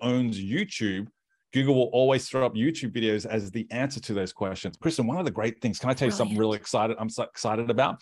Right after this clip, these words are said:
Speaker 2: Yeah.
Speaker 1: I'm working with a ch-, with an organization in Australia called Alpha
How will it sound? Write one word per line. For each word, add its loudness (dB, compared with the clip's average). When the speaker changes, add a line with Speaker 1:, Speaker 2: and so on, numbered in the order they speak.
Speaker 2:
Yeah. -2
Speaker 1:
I'm 4
working 4
with 4
a 6
ch-, -8
with 2
an 2
organization 0
in 0
Australia 0
called 0
Alpha 0